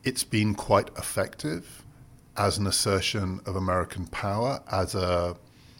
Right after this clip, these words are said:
reminder to the Iranian regime of who can do what in the region and get away with it.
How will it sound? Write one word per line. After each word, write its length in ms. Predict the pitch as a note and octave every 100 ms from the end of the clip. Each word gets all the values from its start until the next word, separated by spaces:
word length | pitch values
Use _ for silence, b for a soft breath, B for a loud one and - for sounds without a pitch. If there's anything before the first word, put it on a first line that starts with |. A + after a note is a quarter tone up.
| -
reminder 640 | G2+ F#2 F#2 G2 F#2+ G#2
to 160 | G2+ G2+
the 160 | G2+
Iranian 420 | F#2+ F#2+ F#2+ F#2+ F#2
regime 540 | F#2 F2 G2 G#2 A#2+
of 180 | - F2+
who 400 | - - G#2 G2+
can 260 | - - G2
do 180 | F#2+ E2+
what 420 | D#2+ F#2 C#3+ -
in 140 | G2+ G2+
the 80 | G2
region 480 | G2+ G2 A#2 A#2+
and 120 | G2 F2
get 160 | F2+
away 240 | E2+ F2 F2+
with 160 | G2
it. 160 | A#2+